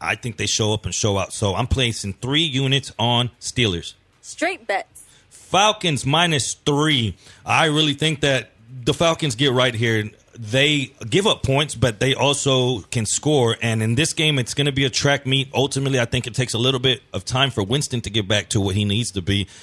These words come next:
Speaker 1: And I think the Falcons win minus three, but also hit 'em on the team total, and that's gonna be my big bet. So Falcons minus three for one unit,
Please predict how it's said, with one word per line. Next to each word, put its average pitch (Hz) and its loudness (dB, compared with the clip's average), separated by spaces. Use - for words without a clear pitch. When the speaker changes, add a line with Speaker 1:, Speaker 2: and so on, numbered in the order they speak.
Speaker 1:
And 104 -4
I 101 -4
think 120 -4
the 117 -8
Falcons 147 -2
win 127 2
minus 139 2
three, 139 0
but 127 0
also 123 2
hit 170 0
'em 202 -2
on 170 0
the 131 0
team 143 -2
total, 139 2
and 104 -2
that's 139 0
gonna 135 -2
be 131 0
my 110 2
big 113 0
bet. 98 -2
So - 0
Falcons 165 0
minus 143 0
three 160 0
for 117 -4
one 131 0
unit, 185 0